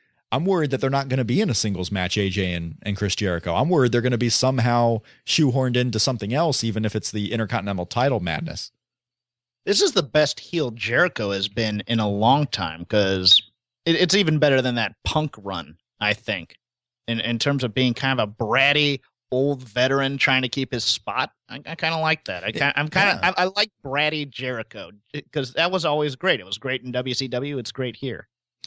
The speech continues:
Speaker 1: Well, that and the fact that, I mean, he's kind of been a tweener here and there. So, like, he'll,
Speaker 2: Yeah.
Speaker 1: he'll show you signs that he's a bad guy, he'll show you signs that he's a good guy, uh, but he's never full-on bad guy,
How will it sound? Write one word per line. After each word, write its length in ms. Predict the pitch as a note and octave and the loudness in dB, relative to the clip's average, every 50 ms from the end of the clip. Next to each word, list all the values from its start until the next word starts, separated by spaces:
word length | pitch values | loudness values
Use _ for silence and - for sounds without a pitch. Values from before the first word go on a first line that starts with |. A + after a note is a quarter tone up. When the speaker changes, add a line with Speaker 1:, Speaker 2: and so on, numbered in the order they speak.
| - _ _ | -20 _ _
Speaker 1:
Well, 120 | C#3+ C#3 | -2 2
that 180 | C3 C#3+ F#3 A#3+ | 2 2 2 2
and 80 | A3 D3 | 0 -2
the 60 | B2 | 0
fact 260 | - B2 A#2 A2+ G#2 - | 0 2 0 2 0 0
that, 200 | A2 G2+ G2 F#2 | -2 -2 0 -2
I 80 | G2 | -2
mean, 460 | G#2 G#2+ G2+ G2+ F#2+ F#2 F2+ F2 F2+ - _ _ _ _ | -2 0 0 0 -2 -2 -4 -6 -8 -12 _ _ _ _
he's 240 | _ A2 C3+ C3+ B2 | _ -4 -4 -4 0
kind 200 | - D#3+ D3 D3+ | 0 0 2 2
of 80 | D3+ B2 | 2 0
been 140 | C3+ B2+ B2 | 0 0 -2
a 60 | G#2+ | -4
tweener 440 | - - G#2+ A2 A2+ A#2+ C3+ C#3+ D3+ | -6 -8 -6 -6 -4 -4 -2 -2 0
here 180 | D#3+ D#3 D3+ D3+ | 0 0 0 -2
and 100 | D3 D3 | -2 0
there. 200 | C#3+ D3 D#3+ E3+ | 0 0 0 0
So, 160 | - - A2+ | 2 2 4
like, 200 | G#2+ G#2+ G#2+ G#2 - | 4 4 2 2 0
he'll, 360 | A#2+ G#2+ G#2 G2+ G2+ G2 - | 0 2 2 2 0 0 -2
Speaker 2:
Yeah. 60 | - A#2+ | -2 -2
Speaker 1:
he'll 120 | B2+ B2 | -2 -2
show 120 | - - D3 | 0 0 0
you 140 | C#3+ B2 | 0 0
signs 400 | G#2+ - - F#2+ G2+ G#2+ A2+ A2 | 0 -2 0 0 0 0 -2 -2
that 60 | A#2 A#2+ | -2 -2
he's 120 | G#2+ G#2+ | -2 -2
a 60 | G2+ | 0
bad 260 | F2+ A2 G#2+ A2 A2 | 0 2 2 2 2
guy, 180 | A2 G#2+ G#2 G#2 | 0 0 0 0
he'll 80 | G2+ F#2+ | 0 0
show 160 | - G#2+ F#2+ | 0 -2 -2
you 80 | F#2 F2+ | -2 -2
signs 360 | - G2+ F#2+ F#2+ G2 G2 - | -4 -4 -4 -4 -4 -4 -4
that 80 | G2+ F#2 | -4 -4
he's 140 | F2+ F#2 | -4 -6
a 60 | F#2 F2 | -4 -2
good 220 | A2+ C3 C3+ B2+ | -2 -2 0 2
guy, 360 | C3 B2+ B2 A#2+ A#2+ A#2 A2+ - - - - _ _ _ _ _ _ - | 2 2 2 2 2 0 -2 -4 -8 -18 -20 _ _ _ _ _ _ -12
uh, 320 | F2 E2+ E2 E2 E2 E2+ | -8 -6 -6 -4 -4 -6
but 180 | E2 - B2 A2+ | -2 -2 0 0
he's 160 | A2+ A#2+ G#2+ F#2+ | 2 0 0 2
never 260 | A#2 B2 G#2+ A#2+ A2+ | 2 2 2 2 0
full-on 480 | - - B2 A#2 A2+ G#2+ G#2 G2+ G2 F#2+ | 0 2 2 2 4 2 2 2 0 0
bad 280 | F#2+ A#2 B2+ C#3+ D3 | 2 2 2 2 2
guy, 420 | B2 G#2+ F#2+ F2 E2 E2 E2 F2 | 0 0 0 0 -2 -2 -4 -6